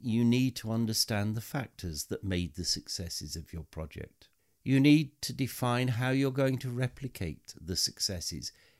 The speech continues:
every time you have an implementation. You need to understand the causes of each and every failure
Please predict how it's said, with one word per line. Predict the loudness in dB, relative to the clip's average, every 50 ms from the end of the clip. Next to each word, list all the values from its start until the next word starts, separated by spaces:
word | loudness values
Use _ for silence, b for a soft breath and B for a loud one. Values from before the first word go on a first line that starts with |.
| b b
every | 6 6 6 6 4 2 0
time | 0 0 -2 0 0 0 -2 -2 -2 0
you | 0 2 0 0
have | 0 0 -2 -2
an | -2 -2 -2
implementation. | -2 -4 -4 -4 -6 -6 -4 -6 -6 -8 -6 -6 -4 -4 -6 -8 -10 -12 -14 -14 -14 -18 _ _ _ _ _ _ _ _ _ _ _ _ _ _ _ _ _ -4
You | 0 4 4 6
need | 6 6 6 4 4 2 0
to | -2 0
understand | 0 2 2 2 0 0 0 0 0 0 0 -2
the | -4
causes | -6 -8 -6 -4 -2 -2 -2 -2 -4 -4 -4 -4 -4 -6 -8 -8 -6
of | -6 -6 -6 -4
each | -6 -6 -6 -6 -8 -14 -16 -14 -14 -16 _ _ -4
and | -4 -4 -4 -4 -4
every | -6 -6 -4 -4 -4 -4 -4
failure | -4 -4 -4 -4 -2 -4 -4 -6 -8 -10 -10